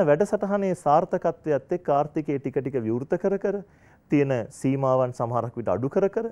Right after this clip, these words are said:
ඔන්න ආර්ථිකය ඉස්සරහට එනවා. හැබැයි තාමත් ආර්ථිකයේ සියයට සීයක් යහපත් තත්ත්වයට පත් වුණා කියලා මේකේ කියන්නේ නැහැ. පත් වෙමින් තියෙනවා. සාමාන්‍ය තත්ත්වයට පත් වෙමින් තියෙනවා. ඒ නිසා මේක උඩට එන්න ඕනේ.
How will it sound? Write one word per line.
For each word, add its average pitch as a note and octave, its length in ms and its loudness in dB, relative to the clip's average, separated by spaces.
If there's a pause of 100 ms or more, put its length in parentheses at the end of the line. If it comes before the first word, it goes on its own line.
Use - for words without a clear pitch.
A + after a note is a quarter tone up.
ඔන්න F3+ 200 -4
ආර්ථිකය E3+ 380 0
ඉස්සරහට E3 380 -6
එනවා. D#3+ 240 -10 (480)
හැබැයි B2+ 280 2
තාමත් E3 480 0
ආර්ථිකයේ C#3+ 520 2
සියයට D#3+ 340 -2
සීයක් D#3+ 500 -2 (380)
යහපත් E3+ 480 2
තත්ත්වයට F3 420 0
පත් D#3 200 -2
වුණා D#3 200 -4
කියලා D#3 180 -2
මේකේ C#3 240 -6
කියන්නේ E3 300 -6
නැහැ. - 180 -12 (580)
පත් G3 300 8
වෙමින් G#3 300 6
තියෙනවා. - 380 -8 (100)
සාමාන්‍ය E3 600 2
තත්ත්වයට - 420 -2
පත් - 260 -6
වෙමින් E3+ 260 2
තියෙනවා. - 340 -18 (480)
ඒ E3+ 60 6
නිසා G3+ 220 2
මේක E3 280 0
උඩට F3 300 4
එන්න F3 260 2
ඕනේ. G2 340 0